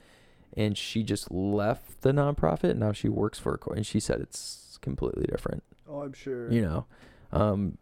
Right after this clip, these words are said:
Speaker 1: like, we don't have to worry about if we're gonna make our budget and lose our position, which is huge, you know. And, like, other people are in different settings have to worry about things like that, and it's like, that's a pretty nice bonus. Um, I don't know.
Speaker 2: I don't know. I feel like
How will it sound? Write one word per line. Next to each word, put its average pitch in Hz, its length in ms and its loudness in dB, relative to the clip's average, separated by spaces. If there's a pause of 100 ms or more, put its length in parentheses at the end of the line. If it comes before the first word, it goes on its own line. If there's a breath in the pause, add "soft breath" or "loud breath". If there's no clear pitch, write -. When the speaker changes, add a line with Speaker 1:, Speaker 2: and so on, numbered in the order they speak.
Speaker 1:
like, 110 200 4
we 117 80 4
don't 110 140 4
have 104 120 2
to 120 80 2
worry 101 260 2
about 92 480 2
if - 260 -6
we're 104 80 2
gonna 87 160 0
make 80 220 -2
our 62 120 2
budget - 360 0
and 78 100 -4
lose 87 180 2
our - 100 0
position, 135 580 2 (520 soft breath)
which 113 200 6
is 104 140 2
huge, 107 500 6
you 113 80 4
know. 98 280 2 (480)
And, 117 200 4
like, 104 220 2
other 107 140 2
people 98 640 2 (100)
are 107 120 -2
in 123 200 4
different 110 320 0
settings 92 340 -2
have - 180 -2
to - 40 -2
worry 71 240 0
about - 220 -6
things - 200 -6
like - 160 -4
that, 67 160 -2
and 67 100 -8
it's - 160 -10
like, - 260 -6
that's - 220 -6
a - 40 -4
pretty 156 240 0
nice 127 200 0
bonus. 101 560 -4 (640 loud breath)
Um, 67 360 -4 (480)
I - 100 -8
don't 139 100 -2
know. 151 80 -2 (220)
Speaker 2:
I 185 60 -4
don't 214 120 2
know. 156 100 2
I - 20 0
feel 208 180 0
like 147 240 -4